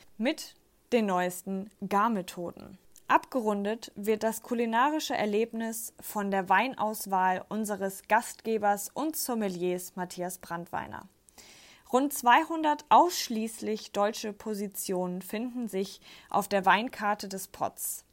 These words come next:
Darunter sind einige Geheimtipps und ausgefallene Weine zu finden. Matthias Brandweiner und sein Team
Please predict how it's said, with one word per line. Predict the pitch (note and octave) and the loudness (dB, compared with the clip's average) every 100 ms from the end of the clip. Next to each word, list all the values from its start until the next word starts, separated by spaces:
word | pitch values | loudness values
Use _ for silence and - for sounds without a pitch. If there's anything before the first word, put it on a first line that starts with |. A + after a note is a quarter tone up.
| - | 0
Darunter | G#3+ G3 G#3 A#3+ C#4+ C#4 | 2 4 0 0 2 2
sind | A3 G3 | 0 -2
einige | - B3+ D4 B3 | 0 0 0 -2
Geheimtipps | G#3+ G3 G#3 D4 - C#4+ C#4 - | -2 -2 0 -2 -2 -6 -6 -12
und | - A3+ - | -10 -10 2
ausgefallene | B3 F4 - - - A3+ A#3 A#3 F#3+ | 4 4 0 -6 0 0 0 -4 0
Weine | E3+ F3 E3+ | 0 0 -4
zu | - F#3 | -10 -14
finden. | - - F3 - - _ _ | -14 -14 -14 -18 -20 _ _
Matthias | - F#3+ G#3+ G3+ G3 | -6 -2 0 0 0
Brandweiner | - G3 B3+ B3 A#3+ A#3 A3+ | 0 0 2 2 2 0 -2
und | G3 | -2
sein | G3 G3 | -2 -2
Team | - A#3 B3+ | -4 -6 -6